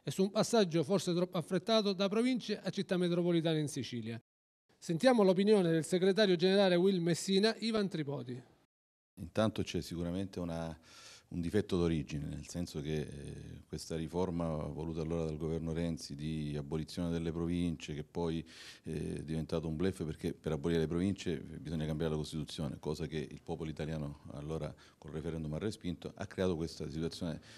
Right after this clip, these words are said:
Speaker 2: di assoluto caos. Il caos però è stato aggravato anche dal, dalle scelte del governo Procetta e oggi il, diciamo, l'esecutore materiale del, eh, come assassinio della provincia, ma soprattutto delle città metropolitane anche, diciamo, nello stesso tempo, ma soprattutto,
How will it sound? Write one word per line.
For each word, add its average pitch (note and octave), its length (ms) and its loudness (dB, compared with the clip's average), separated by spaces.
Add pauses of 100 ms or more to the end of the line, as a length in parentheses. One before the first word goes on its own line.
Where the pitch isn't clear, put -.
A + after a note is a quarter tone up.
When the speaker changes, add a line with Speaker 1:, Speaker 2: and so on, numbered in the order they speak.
(180)
Speaker 2:
di F#2 100 -2
assoluto F#2 580 0
caos. C#2+ 540 -4 (320)
Il F2+ 140 -12
caos A2+ 400 0
però E2+ 180 0
è D#2 40 -4
stato E2 200 -4
aggravato D#2 360 -4
anche D#2 240 -6
dal, D2+ 340 -6 (320)
dalle D2 220 -6
scelte D#2+ 340 -6
del D2 80 -8
governo D#2 260 -2
Procetta E2+ 600 -6
e - 100 -4
oggi E2+ 380 -2 (340)
il, E2 400 -10
diciamo, D#2 240 -8
l'esecutore F#2 560 -2
materiale E2 960 -4 (340)
del, F2+ 320 2
eh, D#2 560 -4
come D#2 200 -8
assassinio D#2+ 580 -6
della D#2 240 -4
provincia, E2 400 -4
ma C#2 80 -8
soprattutto D#2+ 560 -6
delle D#2 100 -2
città D#2+ 220 -4
metropolitane E2 540 -2
anche, D#2 340 -8
diciamo, C#2+ 200 -8
nello D2 140 -8
stesso D2+ 400 -12
tempo, - 380 -14
ma D#2+ 240 -6
soprattutto, D#2+ 640 -8